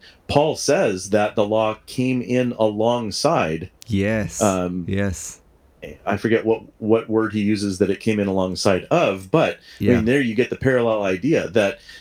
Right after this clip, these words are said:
Speaker 1: um, the, the promise of the, the promise that existed before the law was given,
Speaker 2: Mm-hmm.
Speaker 1: which would have been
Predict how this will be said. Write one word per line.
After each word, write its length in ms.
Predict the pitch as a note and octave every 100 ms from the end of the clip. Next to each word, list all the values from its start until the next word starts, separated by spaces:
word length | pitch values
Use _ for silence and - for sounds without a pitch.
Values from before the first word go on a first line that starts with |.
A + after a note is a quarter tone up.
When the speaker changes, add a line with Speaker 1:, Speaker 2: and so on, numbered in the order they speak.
| _ _ -
Speaker 1:
um, 400 | G#2 F#2+ F#2+ - - - - - -
the, 560 | G#2 G#2+ G2+ F#2+ - -
the 80 | G2+
promise 600 | - C3+ E3 A#2 F#2 -
of 280 | - A#2 G#2+
the, 340 | G#2 F#2+ F2+ - - _ _ _ _ -
the 160 | - G2+
promise 320 | A2+ C#3+ C3+
that 100 | A2+
existed 520 | G2 F#2 A#2+ C3+ G#2+ F2
before 460 | G2 - C#3 D3+
the 140 | D3 G#2
law 240 | A2 G#2+
was 180 | G2+ E2+
given, 440 | C3+ B2 D#2+ F2 F#2
Speaker 2:
Mm-hmm. 100 | G#2
Speaker 1:
which 260 | G2 F2+ D#2
would 120 | G#2+
have 240 | F#2 E2 -
been 400 | G2+ F#2+ F#2